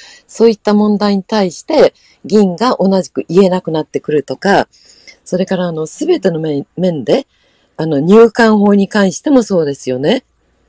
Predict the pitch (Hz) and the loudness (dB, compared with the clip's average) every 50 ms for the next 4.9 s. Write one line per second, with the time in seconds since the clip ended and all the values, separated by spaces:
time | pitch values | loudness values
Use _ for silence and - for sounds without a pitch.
0 | _ _ _ _ _ _ _ _ _ _ _ _ _ _ _ _ _ _ - - | _ _ _ _ _ _ _ _ _ _ _ _ _ _ _ _ _ _ -4 -4
1 | - _ _ _ - 247 262 269 269 262 254 240 240 226 - 302 311 269 226 196 | -4 _ _ _ -2 2 2 4 4 2 2 0 -2 -4 -4 -2 0 2 2 0
2 | 185 202 226 254 269 - - - 254 254 - - - - 262 262 247 226 202 170 | 2 4 4 4 4 2 2 4 4 4 4 2 0 0 2 2 4 4 4 4
3 | 151 151 147 - _ _ _ _ _ _ _ _ _ _ _ _ _ _ _ _ | 4 4 2 0 _ _ _ _ _ _ _ _ _ _ _ _ _ _ _ _
4 | _ _ _ _ _ - 202 208 220 214 208 202 190 185 175 170 143 - | _ _ _ _ _ -2 0 2 2 2 2 0 0 0 0 0 0 -2